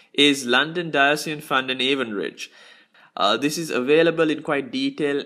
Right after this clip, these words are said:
in the case summaries, so I urge you to have a look at it in order to understand privity of estate. But basically, in a nutshell, uh, the case itself purported to a tenant,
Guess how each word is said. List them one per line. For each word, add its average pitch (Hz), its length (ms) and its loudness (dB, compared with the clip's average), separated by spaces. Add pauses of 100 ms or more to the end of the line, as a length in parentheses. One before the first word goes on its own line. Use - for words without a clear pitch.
(100)
in 165 300 -4
the 147 100 -4
case 135 400 -4
summaries, 123 720 -2
so - 200 -4
I 135 180 2
urge 156 260 0
you 185 100 -2
to 180 100 -4
have 151 180 -4
a 139 80 -2
look 117 300 -2
at 151 160 2
it 101 180 -6
in 135 140 -8
order 139 180 0
to 151 100 -4
understand 151 680 -4
privity 131 320 -6
of 127 160 -4
estate. - 500 -6 (380)
But 127 220 0
basically, 160 760 0
in 131 140 -6
a 131 80 -2
nutshell, 131 600 -2 (680)
uh, 85 320 0
the 123 220 -6
case 190 380 2
itself 185 680 -2
purported 151 1000 -2
to 131 340 -2
a 120 80 0
tenant, 123 560 -4